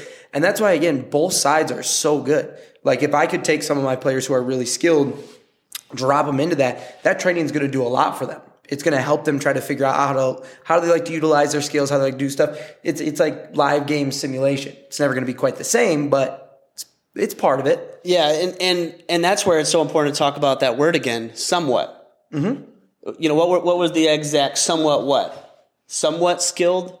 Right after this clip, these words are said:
Speaker 1: Yeah, somewhat
Speaker 2: If your
Speaker 1: more
Speaker 2: skills are,
Speaker 1: explosive,
Speaker 2: are
Speaker 1: like,
Speaker 2: somewhat there.
Speaker 1: Yeah.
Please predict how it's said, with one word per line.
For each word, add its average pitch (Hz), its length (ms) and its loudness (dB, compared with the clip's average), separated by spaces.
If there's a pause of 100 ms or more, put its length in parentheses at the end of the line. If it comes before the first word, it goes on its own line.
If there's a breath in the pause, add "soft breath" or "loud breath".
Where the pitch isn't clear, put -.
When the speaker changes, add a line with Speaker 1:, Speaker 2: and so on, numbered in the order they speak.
(100)
Speaker 1:
Yeah, 139 220 0
somewhat 151 600 -2
Speaker 2:
If - 60 -6
your 160 120 2
Speaker 1:
more 160 220 2
Speaker 2:
skills 175 260 2
are, 151 140 4
Speaker 1:
explosive, 170 480 -6
Speaker 2:
are 151 120 4
Speaker 1:
like, 147 80 -2
Speaker 2:
somewhat 170 500 0
there. 175 400 2
Speaker 1:
Yeah. 127 240 0